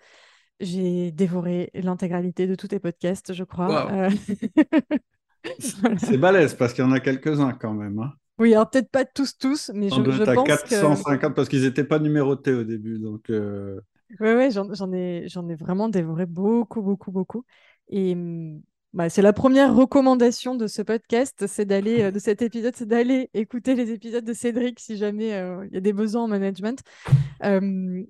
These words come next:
Speaker 1: et donc, du coup, c'était tout naturel pour moi de te proposer de venir, euh, papoter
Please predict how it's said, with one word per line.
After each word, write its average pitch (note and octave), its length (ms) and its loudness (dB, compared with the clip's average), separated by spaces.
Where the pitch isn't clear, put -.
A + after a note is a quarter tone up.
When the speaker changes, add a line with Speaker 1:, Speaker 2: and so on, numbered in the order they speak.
Speaker 1:
et B3 120 4
donc, C4+ 220 2
du A#3 120 0
coup, C#4+ 120 -2
c'était A#3+ 540 0
tout C#4 180 2
naturel A3+ 440 0
pour G#3 160 -2
moi G3+ 260 0
de G#3+ 100 -6
te G#3+ 120 -6
proposer G3+ 400 -6
de G3+ 80 -10
venir, G3+ 380 -2
euh, F3+ 280 0
papoter A3 680 -2